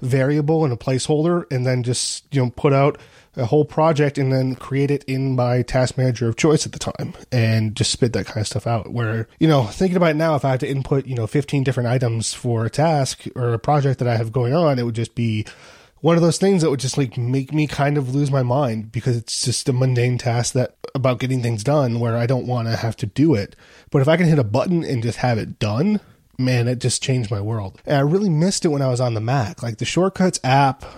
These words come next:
is, you know, incomparable to, um, a Mac alternative. I mean, you could say that Automator does some really cool things. You could definitely say that Keyboard Maestro does some really cool things. But for me, I'm really text heavy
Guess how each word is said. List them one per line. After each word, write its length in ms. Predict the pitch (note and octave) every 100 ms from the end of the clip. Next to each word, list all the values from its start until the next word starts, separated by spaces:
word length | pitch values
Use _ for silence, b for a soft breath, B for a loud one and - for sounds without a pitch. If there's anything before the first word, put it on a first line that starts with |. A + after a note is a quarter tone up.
| -
is, 680 | C#3+ C3 A#2+ - - - - B B B B
you 120 | C#3
know, 100 | B2 -
incomparable 720 | E3 D#3 C3 C#3 D#3 A2 G#2+
to, 540 | - C3 A#2 A2+ A2 - B -
um, 360 | B2 A2 A2 A#2+ -
a 80 | B2
Mac 240 | B2+ B2+
alternative. 480 | G#2+ - D3 G2+ A#2
I 40 |
mean, 300 | C3 C3+ B2+ B B B B B B
you 100 | E3
could 220 | F#3 -
say 180 | G3 G3
that 140 | F#3+
Automator 440 | D3+ D#3+ E3 D#3+
does 180 | D3+ D#3
some 180 | - D3+
really 140 | D3
cool 200 | D3 D#3
things. 380 | C#3+ D3+ D3+ C3
You 60 | C#3+
could 180 | C3 -
definitely 380 | D#3+ D3+ D#3+
say 120 | C3+ D3
that 120 | C3
Keyboard 340 | - D3+ C3
Maestro 400 | A#2+ C3 D#3 D#3
does 160 | A#2 G#2
some 120 | A2+
really 140 | A2
cool 180 | G#2+ A#2+
things. 300 | - A#2 A#2+
But 220 | - C3
for 100 | -
me, 460 | B2 C#3+ A#3 G3+ D3
I'm 420 | D3 E3+ C#3+ B2
really 280 | C3 D#3+ D#3+
text 400 | B2+ - B2+ -
heavy 360 | D#3+ D#3+ F#3